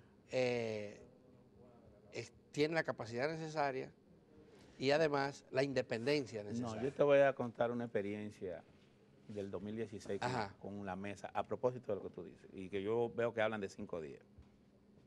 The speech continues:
Speaker 2: En el dos mil dieciséis, como hubo que contar varias veces, una persona, calcula una persona que fue una,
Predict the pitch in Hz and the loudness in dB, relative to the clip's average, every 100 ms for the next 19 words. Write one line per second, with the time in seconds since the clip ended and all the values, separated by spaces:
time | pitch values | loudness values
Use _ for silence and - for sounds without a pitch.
0 | - - - - - - - - - - | -20 -20 -20 -20 -20 -20 -20 -20 -20 -20
1 | - 107 104 139 175 180 147 120 120 107 | -10 -6 -4 -2 0 -2 -2 0 4 4
2 | 92 - - _ - - 98 101 135 160 | 2 -4 -16 _ -20 -10 -6 -2 -2 -2
3 | 151 131 113 107 107 107 117 98 95 85 | -2 -2 0 2 4 4 2 0 -2 -2
4 | - - - - - - - - - - | -8 -16 -18 -20 -20 -20 -20 -20 -20 -20
5 | - - - - - 143 143 127 - 120 | -20 -20 -20 -12 -6 -6 0 -2 4 2
6 | 107 98 - 110 - 160 147 151 143 131 | 4 -4 0 -2 0 0 2 2 0 -2
7 | 117 123 120 110 107 117 117 113 135 | 2 0 0 -6 -4 -2 0 0 -2